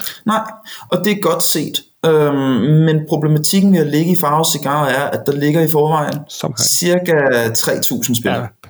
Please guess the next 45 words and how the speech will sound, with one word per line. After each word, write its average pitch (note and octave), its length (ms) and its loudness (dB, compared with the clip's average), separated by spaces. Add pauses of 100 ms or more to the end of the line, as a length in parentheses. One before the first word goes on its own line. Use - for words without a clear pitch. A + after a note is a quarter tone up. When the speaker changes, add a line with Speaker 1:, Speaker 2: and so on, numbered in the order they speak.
Speaker 2:
plus - 220 -2
minus. G#2 220 -2 (420)
<laughs> B2+ 460 -2
Speaker 1:
Så D#3 80 0
hvis D#3 180 0
jeg D#3+ 80 0 (120)
solgte F#3 300 2
til - 80 -2 (100)
gamerne, F3+ 340 2
så F3 160 -2
ville F3 160 2
jeg F3+ 220 -2
aldrig F#3+ 340 2
nogensinde C#3+ 680 0
kunne C3+ 160 -2
lave B2+ 220 2
den C3+ 120 -4
anden, B2+ 340 -2
øh, A#2 240 2
kunne A#2+ 160 -6
ramme B2 140 0
den B2 80 -4
anden A#2 160 2
målgruppe. A2 380 0
Speaker 2:
Nej. - 120 -8
Speaker 1:
Altså, A#2+ 160 -4 (100)
det, D3 140 -6
kanalen C#3+ 480 0
er D3+ 40 4
helt F3+ 260 0
forkert, - 400 -6
og - 80 -2
vi D3+ 40 -6
er D3 40 -6
tilbage D#3 280 2
til E3 140 -2
det D3+ 120 -2
der C#3 180 2
med, C3+ 80 0
at B2+ 140 0
det B2+ 80 -4
skal - 120 -6
være C3+ 100 2
et C3 60 -2
stærkt D3+ 260 -2